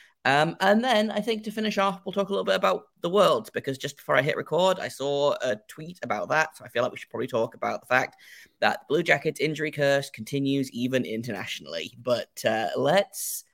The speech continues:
start off, Hayden, with Justin Richards, who is, of course, the son of Todd Richards, who was the Blue Jackets head coach for some time. Uh, former triple A Blue Jacket, went to the N C double A,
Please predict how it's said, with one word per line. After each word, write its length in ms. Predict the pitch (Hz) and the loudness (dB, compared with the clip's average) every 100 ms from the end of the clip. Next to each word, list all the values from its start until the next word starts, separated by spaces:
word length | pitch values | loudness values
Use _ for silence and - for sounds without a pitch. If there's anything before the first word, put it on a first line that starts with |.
| _ _ _ | _ _ _
start 400 | - - 156 143 | -10 2 4 4
off, 320 | 113 92 - - | 2 -2 -6 -8
Hayden, 500 | 120 95 95 104 - _ _ | -6 -6 -8 -12 -14 _ _
with 320 | - 110 110 - _ _ _ - | -4 -4 -4 -10 _ _ _ -4
Justin 320 | 131 - 127 | -4 0 -2
Richards, 480 | 107 - - - - _ _ _ _ _ _ | -2 -6 -12 -14 -18 _ _ _ _ _ _
who 280 | 131 123 117 - | -2 0 0 0
is, 320 | 120 120 117 | 0 0 -2
of 180 | - 120 | -4 -2
course, 300 | 156 131 123 | 4 4 4
the 100 | 120 | -4
son 380 | - 135 127 120 - | 0 4 6 4 2
of 420 | 117 107 98 - _ - | 2 0 -4 -12 _ -2
Todd 240 | - 160 | 2 4
Richards, 480 | 117 - 131 180 - _ _ _ - | 4 4 4 4 -2 _ _ _ -6
who 180 | 117 113 | -4 -4
was 500 | 110 107 110 113 - | -4 -4 -2 -4 -6
the 100 | 117 | -4
Blue 120 | 117 | -4
Jackets 300 | 123 123 123 | -4 -6 0
head 140 | 151 | 0
coach 380 | 147 190 120 - _ _ | 6 4 4 -6 _ _
for 500 | - 123 113 113 113 _ _ _ _ | -4 2 4 4 0 _ _ _ _
some 340 | - - 117 123 | -14 0 2 2
time. 440 | 107 101 82 110 _ _ _ _ | 0 -2 -4 -8 _ _ _ _
Uh, 460 | 117 110 107 107 107 - _ _ _ _ _ _ | 0 2 0 -2 -4 -8 _ _ _ _ _ _
former 760 | - - 165 156 165 156 151 151 | -18 2 6 8 10 10 8 6
triple 280 | 170 147 | 0 2
A 200 | 139 131 110 | 4 4 4
Blue 240 | 135 165 | 0 2
Jacket, 580 | 165 151 - 160 147 143 | 4 2 2 4 4 2
went 160 | 123 113 | -2 -2
to 80 | - | -2
the 80 | |
N 100 | 120 | -2
C 140 | 113 117 | -2 -6
double 220 | 104 113 | -4 2
A, 360 | 123 123 123 | 6 6 2